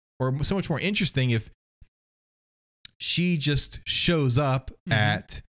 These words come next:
Speaker 1: Emily's house and she's not screaming about Jesse and breaking stuff. She just shows up and she's like, "Tell me how I can help out."
Speaker 2: Mm-hmm.
Speaker 1: Because it's, it's not as transparent as what it's turned into.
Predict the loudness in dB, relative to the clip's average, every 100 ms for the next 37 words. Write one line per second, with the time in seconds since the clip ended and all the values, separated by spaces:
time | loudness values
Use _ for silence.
0 | _ 0 2 2 2 2 2 0 0 0
1 | -2 -6 _ -6 -4 -2 -2 -4 -2 2
2 | 2 2 2 4 4 4 4 4 2 0
3 | 2 2 2 2 0 0 -4 0 0 0
4 | -4 -4 -4 -6 -10 -20 -4 -2 0 0
5 | 0 2 2 2 0 0 -2 -2 -2 0
6 | -2 -6 -20 _ _ _ _ _ _ _
7 | -2 2 2 2 0 0 0 0 0 0
8 | -4 -6 -16 _ _ _ _ -8 -6 -6
9 | -2 0 2 2 2 0 -2 -12 -6 -2
10 | -2 -2 -4 -2 -2 -2 -6 _ 0 2
11 | 2 2 0 0 0 2 2 0 0 0
12 | 2 -2 -4 -4 -2 -2 -2 -4 -2 -2
13 | -2 -6 -8 -12 -14